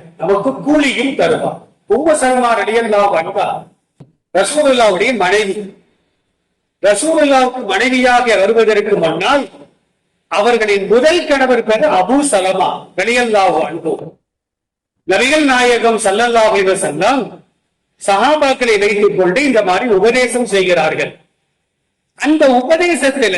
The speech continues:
அந்த நேரத்திற்கு எது தேவைப்படுமோ அதைத்தான் பேசுவார்கள்.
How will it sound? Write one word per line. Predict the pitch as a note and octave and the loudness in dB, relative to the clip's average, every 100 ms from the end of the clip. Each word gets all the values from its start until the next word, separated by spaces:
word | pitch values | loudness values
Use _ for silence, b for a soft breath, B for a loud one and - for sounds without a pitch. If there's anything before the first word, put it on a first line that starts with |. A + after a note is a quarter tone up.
| E3+ F#3+ A3 A#3 A3+ - A3+ _ _ _ | 0 2 2 0 -4 -12 -12 _ _ _
அந்த | - C4+ E4+ E4+ | -4 0 2 2
நேரத்திற்கு | D#4 D4+ E4+ D#4 D#4 D4+ D#4+ B3+ | 4 4 2 0 0 0 0 2
எது | A#3 C4+ E4 | 2 2 0
தேவைப்படுமோ | C#4+ D4 D#4 D4+ C4 B3+ B3+ C#4+ | 2 2 2 0 2 4 4 2
அதைத்தான் | D4+ A#3+ C4 D#4+ - D#4+ D4+ | 0 -2 -2 0 0 -2 0
பேசுவார்கள். | B3+ A#3+ A#3 F#3+ F3 D#3+ C#3+ | 0 0 0 0 -2 -4 -8